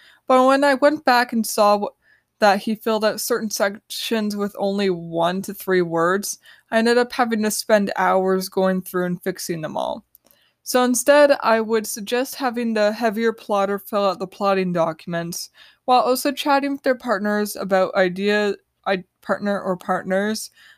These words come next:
about ideas and what to write. Three, then there's how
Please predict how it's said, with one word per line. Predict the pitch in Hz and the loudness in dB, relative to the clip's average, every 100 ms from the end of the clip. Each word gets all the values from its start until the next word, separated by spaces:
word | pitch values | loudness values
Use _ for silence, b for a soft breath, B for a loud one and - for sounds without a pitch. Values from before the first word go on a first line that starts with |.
| b | b
about | 226 202 202 - | -6 2 2 2
ideas | 190 185 214 226 233 226 - | 0 -2 0 2 2 0 -4
and | 190 185 185 | -6 -4 -2
what | 185 - | -2 -2
to | - 185 | -8 -6
write. | 170 160 - - - _ _ _ _ _ _ _ _ - | -4 -6 -8 -18 -20 _ _ _ _ _ _ _ _ 0
Three, | 226 208 - _ _ _ _ _ _ _ _ | 4 4 2 _ _ _ _ _ _ _ _
then | 233 269 | 0 2
there's | 302 320 320 | 4 2 2
how | 285 254 | 0 0